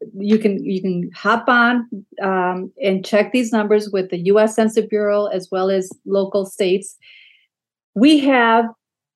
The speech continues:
in our communities a higher birth rate and a lower death rate. So what does that mean? We can have babies longer, um,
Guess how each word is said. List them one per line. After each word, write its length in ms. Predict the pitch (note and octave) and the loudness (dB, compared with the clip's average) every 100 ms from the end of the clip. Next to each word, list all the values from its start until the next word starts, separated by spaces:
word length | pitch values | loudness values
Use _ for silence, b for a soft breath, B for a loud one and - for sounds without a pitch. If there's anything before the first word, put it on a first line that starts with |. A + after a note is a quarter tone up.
| _ | _
in 140 | G3+ G3 | -2 0
our 140 | G#3 | 0
communities 800 | A3 C4 A#3+ F#3+ F#3 F#3 F#3 F#3+ _ _ _ - | 0 0 0 2 2 2 0 -6 _ _ _ -8
a 60 | |
higher 340 | E3+ G#3+ A#3 A#3 | -6 0 2 2
birth 360 | F3+ A3 A3+ | 4 2 2
rate 340 | B3 C4+ D#4 D#4 - _ _ - | -2 -4 -4 -10 -20 _ _ -2
and 140 | G#3+ | 0
a 60 | G3 | 2
lower 540 | G3 A3 A3+ G#3+ G#3+ | 4 6 6 6 4
death 320 | F#3 F3+ E3+ - | 2 0 -2 -4
rate. 260 | C#3 C3+ - _ _ _ _ _ _ | -8 -8 -12 _ _ _ _ _ _
So 160 | - G3 | 0 4
what 100 | A#3 | 6
does 100 | A#3 | 6
that 160 | G3+ | 4
mean? 380 | G3+ F#3 D#3+ E3+ - | 0 -4 -6 -8 0
We 140 | G#3+ | 2
can 180 | A3 G3+ | 4 2
have 320 | G#3+ G#3+ A3 A3 - _ _ _ | 2 2 2 -2 -8 _ _ _
babies 420 | A3 B3+ C#4 D4+ | 4 4 2 0
longer, 640 | C#4+ A3+ A3 A3 A3+ A3+ A3+ _ _ _ _ _ _ _ | 0 0 2 0 -2 -4 -8 _ _ _ _ _ _ _
um, 440 | F#3+ F3+ F3+ F3+ | -6 -4 -4 -6